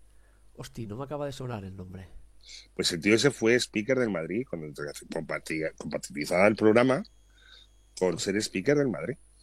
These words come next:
Speaker 1: Hostia, pues no, no lo sabía, no lo sabía.
Speaker 2: Pues ese, ese Real Madrid, cuando empezaba a salir la gente, el, los jugadores al campo, salía la canción de Rocky.
Speaker 1: El de, el, el actual, el de ahora, te digo ahora cómo se llama, lo tengo por aquí, a ver si lo encuentro.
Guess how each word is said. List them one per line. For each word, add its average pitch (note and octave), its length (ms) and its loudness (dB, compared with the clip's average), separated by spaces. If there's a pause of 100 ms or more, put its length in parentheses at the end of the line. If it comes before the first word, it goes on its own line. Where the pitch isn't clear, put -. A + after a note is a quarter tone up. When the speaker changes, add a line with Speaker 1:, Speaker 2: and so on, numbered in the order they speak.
(280)
Speaker 1:
Hostia, A#2 560 -12
pues - 240 -18
no, A2+ 120 -8
no A2+ 140 -10
lo C3 80 -10
sabía, A2+ 380 -10 (120)
no F#2+ 100 -14
lo A2 60 -14
sabía. - 400 -14
Speaker 2:
Pues D#2 240 -4
ese, F#2 600 2
ese G2+ 240 0
Real G2 160 2
Madrid, F#2 260 -2
cuando F2+ 220 -4
empezaba F#2 580 -4
a F#2 40 -2
salir F#2 280 -2
la F#2+ 60 -2
gente, F#2+ 300 -6
el, F2 380 -4
los E2+ 140 0
jugadores F2+ 300 2
al F#2 100 2
campo, F2+ 240 2
salía F2 260 2
la A2+ 100 6
canción E2+ 340 -4
de A2+ 140 6
Rocky. - 760 -4 (400)
Speaker 1:
El A#2 220 -2
de, A2 300 -2
el, A2 420 -6
el G2 260 -8
actual, D#3 640 -4 (180)
el G#2 160 -12
de F#2+ 60 -8
ahora, C3+ 340 -6
te A#2+ 120 -12
digo G#2+ 180 -6
ahora G#2 140 -8
cómo G2 140 -14
se - 140 -12
llama, B2+ 360 -8 (280)
lo - 140 -16
tengo G#2 180 -14
por G2+ 140 -12
aquí, G2+ 260 -16
a - 80 -14
ver - 160 -14
si - 140 -18
lo - 80 -18
encuentro. - 420 -18